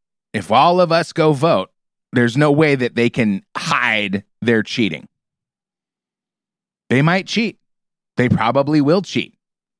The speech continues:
It's all on the line. This is, this is life and death on the line here. That's why all of these creatures are being exposed for the scum that they are.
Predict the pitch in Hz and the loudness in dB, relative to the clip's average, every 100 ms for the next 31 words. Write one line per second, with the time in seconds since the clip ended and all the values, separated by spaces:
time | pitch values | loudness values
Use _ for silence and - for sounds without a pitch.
0 | _ _ _ _ _ 190 240 220 196 165 | _ _ _ _ _ -4 2 2 4 2
1 | 156 214 110 156 240 202 147 226 - 156 | 2 0 2 0 0 -2 0 -2 -2 -2
2 | 180 175 151 135 180 123 - _ _ _ | 0 0 0 -4 -2 -4 -8 _ _ _
3 | _ _ _ _ _ _ _ _ _ _ | _ _ _ _ _ _ _ _ _ _
4 | _ _ _ _ _ 143 147 131 147 151 | _ _ _ _ _ 0 2 2 2 0
5 | 113 107 71 - _ _ _ _ _ _ | 0 -2 -6 -10 _ _ _ _ _ _
6 | _ _ _ _ _ _ _ _ _ _ | _ _ _ _ _ _ _ _ _ _
7 | _ _ _ _ _ _ _ _ _ _ | _ _ _ _ _ _ _ _ _ _
8 | _ _ _ - 123 160 151 151 165 151 | _ _ _ -4 0 2 4 4 4 2
9 | 123 156 135 - - 156 170 - 143 127 | 0 -2 -4 -8 -4 0 0 0 0 0
10 | 117 120 110 139 135 123 110 - - - | 2 0 2 2 2 2 0 -4 -8 0
11 | 147 143 117 - - 117 104 - - 135 | 2 2 0 -2 -2 -2 -2 -4 -2 2
12 | 135 123 113 117 104 113 117 71 | 2 0 0 0 0 2 0 -4